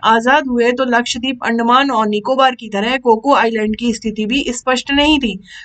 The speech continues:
अंग्रेज एक मजबूत स्वतंत्र भारत नहीं चाहते थे, इसलिए इन द्वीपों को भारत को देने के पक्ष में नहीं थे। अंग्रेजों ने अपना प्रभाव बनाए रखने के लिए कोको पर नजरें गड़ा दी।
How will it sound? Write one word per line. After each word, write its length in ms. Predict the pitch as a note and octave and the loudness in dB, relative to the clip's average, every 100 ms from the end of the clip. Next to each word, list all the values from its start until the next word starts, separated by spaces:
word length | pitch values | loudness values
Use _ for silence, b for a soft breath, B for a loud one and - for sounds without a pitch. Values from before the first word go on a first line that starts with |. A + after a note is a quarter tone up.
| B | B
अंग्रेज 460 | G#3 A#3+ B3 D4 D#4+ | 0 2 4 2 0
एक 220 | - C4+ | -2 -2
मजबूत 540 | C4+ B3 A#3 A3+ D4 D4+ | 0 0 0 -2 -6 -8
स्वतंत्र 460 | - A#3+ B3 C4+ | -2 0 2 0
भारत 300 | B3 A3+ A#3 A#3+ | 2 2 2 0
नहीं 220 | A#3 C#4 | 0 2
चाहते 340 | C#4+ A#3 G#3+ | 2 0 0
थे, 220 | G#3+ B3 D#4 B B - | -4 -2 -2 B B -2
इसलिए 380 | E4+ E4+ D#4 D4+ - | -2 2 4 2 0
इन 280 | C4+ D#4 C#4 | -2 -2 -4
द्वीपों 400 | G#3+ A#3+ A#3+ B3+ | -2 0 2 0
को 260 | A#3+ B3 C4 | 4 4 4
भारत 380 | A#3 A3+ B3 B3+ | 4 2 2 -2
को 120 | C4 | -4
देने 300 | B3 G#3 G3+ | 2 2 2
के 140 | G#3 A#3+ | 0 -2
पक्ष 260 | A#3+ A3+ - | -2 -4 -4
में 100 | C#4+ | 0
नहीं 260 | D#4 D#4+ C#4 | 2 0 0
थे। 100 | F#3+ F#3 b b b | -4 -8 b b b
अंग्रेजों 420 | B3+ C#4+ D#4 E4 | 2 4 4 2
ने 100 | E4+ | 2
अपना 260 | D4+ C#4 C4 | 2 2 -2
प्रभाव 440 | B3 A#3 A#3+ D4 | 0 0 4 4
बनाए 420 | C#4+ A#3 G#3+ A#3+ | 2 -2 -2 0
रखने 280 | B3+ G#3 G#3+ | 0 -2 -6
के 140 | G3+ G#3 | -2 -2
लिए 240 | A#3 C#4 | 0 -2
कोको 360 | C#4 A#3 A#3 F#3+ | 2 0 2 -4
पर 140 | F3 | -2
नजरें 380 | F#3 F#3+ A3+ B3+ | -4 -2 -2 2
गड़ा 260 | C4 C4 | 4 4
दी। 200 | C4 C4 | 2 -4